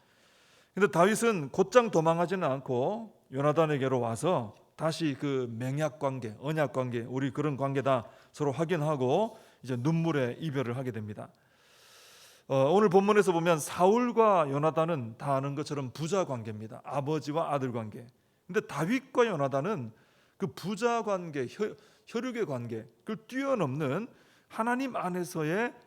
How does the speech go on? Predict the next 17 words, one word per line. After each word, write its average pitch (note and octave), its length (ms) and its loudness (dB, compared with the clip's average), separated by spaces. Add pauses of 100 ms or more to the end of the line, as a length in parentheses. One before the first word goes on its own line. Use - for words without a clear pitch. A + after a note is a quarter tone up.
(120)
가족 D#3+ 360 -2
관계를 B2+ 480 -4
우리에게 B2 400 -6
보여주고 A#2+ 500 -4
있습니다. G#2+ 460 -10 (400)
예수님께서도, D#3 960 0 (500)
어, B2 140 -2
사람들이, D#3 840 2 (360)
어, B2 80 -8
"어머니와 E3+ 640 2
형제들이 C#3+ 760 -2
와 C3+ 160 0
있습니다." C#3+ 720 0
이렇게 D3+ 200 -6
말을 B2+ 280 -2
했을 C3+ 320 -6
때, C3+ 340 -4